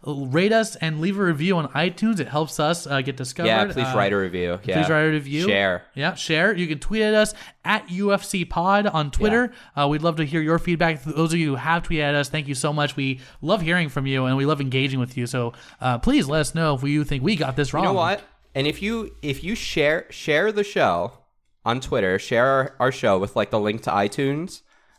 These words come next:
Speaker 2: uh, or on, like, a forum or on Reddit, 'cause that would also be super helpful.
Speaker 1: Yeah.
Speaker 2: If you do that, send us a D M with it,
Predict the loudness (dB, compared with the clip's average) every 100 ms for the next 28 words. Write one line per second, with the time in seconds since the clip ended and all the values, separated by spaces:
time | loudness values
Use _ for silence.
0 | -2 2 4 2 2 2 2 0 0 0
1 | -6 -6 -4 2 4 4 2 -2 -4 0
2 | 2 2 0 -2 0 0 0 -4 -2 -4
3 | -6 -6 -2 0 0 0 -2 -2 -4 -2
4 | -2 -4 -20 _ -4 -4 -2 2 4 2
5 | 0 -2 -4 -2 -4 -6 -2 0 0 0
6 | -2 0 0 -2